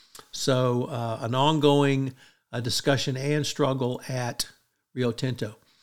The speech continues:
Next up, uh, from, uh, <clears throat> Richard Vanderford, writing in the Wall Street Journal Risk and Compliance Journal, "Shareholders are poised to have their voices grow louder with the S E C's help."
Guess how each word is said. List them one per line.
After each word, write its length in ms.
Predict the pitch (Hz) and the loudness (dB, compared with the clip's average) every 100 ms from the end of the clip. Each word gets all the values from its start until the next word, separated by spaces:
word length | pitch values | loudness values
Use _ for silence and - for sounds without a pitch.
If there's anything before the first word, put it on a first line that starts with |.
| _ - - _ | _ -20 -20 _
Next 280 | 185 - 226 | 2 6 6
up, 340 | 208 202 - | 6 4 -2
uh, 220 | 180 160 143 | 6 6 8
from, 380 | 160 151 139 | 6 6 6
uh, 300 | 135 131 123 135 _ | 4 2 0 -2 _
<clears throat> 140 | 165 | 8
Richard 380 | 156 175 - 139 | 10 8 8 6
Vanderford, 680 | 143 165 185 175 143 135 147 | 8 8 8 4 6 6 6
writing 340 | 135 131 139 | 6 6 4
in 240 | 139 135 127 | 4 2 4
the 220 | 131 123 | 4 6
Wall 180 | 123 127 | 6 4
Street 220 | - 143 | 4 4
Journal 240 | 139 143 | 6 8
Risk 260 | 127 160 - | 8 6 6
and 100 | 139 | 0
Compliance 520 | 107 110 151 170 - | 0 0 4 4 4
Journal, 380 | - 123 117 113 - - - - | 2 2 2 -2 -12 -20 -20 -6
"Shareholders 640 | - 175 170 170 156 131 | 4 6 8 8 6 2
are 80 | 123 | 0
poised 540 | - 185 196 175 139 | 4 8 10 8 6
to 80 | 147 | 2
have 240 | 131 143 | 2 4
their 140 | 143 131 | 4 4
voices 420 | 127 151 147 127 | 6 4 4 0
grow 220 | 147 139 | 0 0
louder 400 | 123 139 151 151 | 2 2 2 2
with 160 | 131 120 | 0 0
the 140 | 127 | 0
S 220 | 139 - | 0 2
E 100 | 131 | 0
C's 460 | 120 - 131 127 113 | 0 2 2 0 -2
help." 420 | - 175 127 - | 2 4 4 0